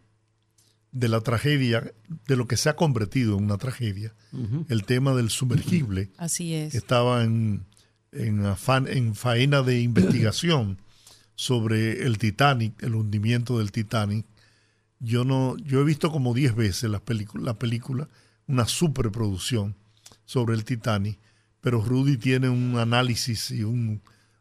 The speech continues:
Speaker 1: un comentario muy, muy detallado de esa tragedia en donde <clears throat> perdieron la vida cinco tripulantes, y, pero Rudy va a comentar con más detalle.
Speaker 2: Bueno, en la mañana de hoy,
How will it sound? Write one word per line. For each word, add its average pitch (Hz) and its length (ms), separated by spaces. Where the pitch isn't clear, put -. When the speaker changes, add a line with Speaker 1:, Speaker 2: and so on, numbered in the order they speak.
Speaker 1:
un 135 100
comentario 127 580
muy, 151 360
muy 170 440
detallado 123 1040
de 117 180
esa 135 260
tragedia 147 640
en 123 140
donde 117 280
<clears throat> - 60
perdieron 123 440
la 123 100
vida 123 240
cinco 127 640
tripulantes, 113 960
y, 107 280
pero 117 280
Rudy 160 280
va 131 120
a 127 40
comentar 110 520
con 120 160
más 117 160
detalle. - 420
Speaker 2:
Bueno, 185 240
en 131 340
la 123 60
mañana 131 340
de 185 120
hoy, 165 320